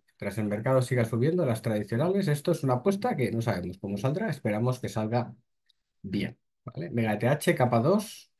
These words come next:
Ethereum en tiempo real. Pues hace falta, sí. ¿Será esta? No sabemos. Si es esta, pues de puta madre. Un abrazo y hasta siempre. Bienvenidos a Educación Financiera y Criptomonedas. Vamos a empezar a trabajar con Wex,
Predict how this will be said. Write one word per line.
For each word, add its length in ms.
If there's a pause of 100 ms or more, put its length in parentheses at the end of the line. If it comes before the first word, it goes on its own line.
Ethereum 480
en 100
tiempo 280
real. 320 (160)
Pues 160
hace 160
falta, 340
sí. 240 (720)
¿Será 300
esta? 320 (540)
No 120
sabemos. 540 (420)
Si 200
es 120
esta, 460
pues 140
de 80
puta 240
madre. 340 (640)
Un 160
abrazo 320
y 40
hasta 200
siempre. 280 (3750)
Bienvenidos 400
a 40
Educación 340
Financiera 340
y 80
Criptomonedas. 640
Vamos 200
a 20
empezar 240
a 60
trabajar 360
con 240
Wex, 460